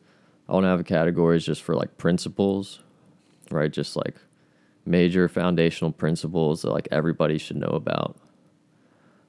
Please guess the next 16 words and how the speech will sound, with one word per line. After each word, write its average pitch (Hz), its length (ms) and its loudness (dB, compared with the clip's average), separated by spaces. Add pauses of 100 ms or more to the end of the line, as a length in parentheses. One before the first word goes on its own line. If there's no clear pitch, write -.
I - 40 -2
wanna 92 120 2
have 85 460 4 (400)
a - 80 -8
section 87 420 0
for 76 160 -4
systems. 87 1000 -2 (1200)
And 98 120 0
that 110 160 4
kinda, 113 240 6
like, 101 200 6
that 113 160 6
relates 85 500 4
to - 100 -10
the 92 80 2
principles, 95 840 0